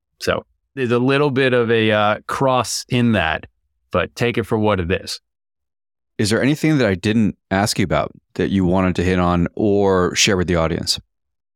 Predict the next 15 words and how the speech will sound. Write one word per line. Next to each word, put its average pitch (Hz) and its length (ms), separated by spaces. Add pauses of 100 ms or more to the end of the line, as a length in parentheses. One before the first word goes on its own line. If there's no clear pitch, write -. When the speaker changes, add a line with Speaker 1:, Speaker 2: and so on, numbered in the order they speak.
Speaker 1:
The 104 100
message 104 420
is 92 420 (140)
be 127 140
inspired, 92 760 (180)
be 127 200
positive. 87 680 (160)
Negativity 113 680
is 95 120
head 87 200
trash, 85 520
and 95 100
it's 85 140
a 80 40
choice. - 600